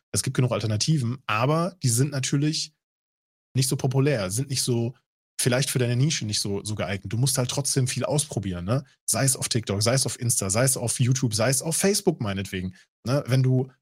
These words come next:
Content für, für, äh, für Tante Trude machst oder sowas, dann ist Twitch wahrscheinlich die falsche Plattform. Das meine ich. Ja, also viel testen. Da bleibt da nichts bei rum. Und ja, ich, ähm,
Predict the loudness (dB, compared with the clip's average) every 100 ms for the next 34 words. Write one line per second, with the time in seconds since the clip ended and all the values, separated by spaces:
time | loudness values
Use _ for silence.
0 | _ 0 2 0 2 2 2 -2 -2 0
1 | -2 -2 -4 -2 -2 -4 _ -2 0 2
2 | 0 0 -2 0 2 2 0 0 0 0
3 | 2 0 0 -2 -2 -4 -4 -4 0 2
4 | 2 -2 -2 0 -2 -2 0 0 2 0
5 | -2 -4 -4 -6 -12 _ _ _ 0 0
6 | -2 -6 -14 _ _ _ _ _ _ -10
7 | -10 -6 0 2 2 2 2 0 -2 -8
8 | -10 _ _ 0 0 0 -2 -2 0 2
9 | 2 0 0 0 4 4 4 0 -4 -2
10 | 0 0 0 0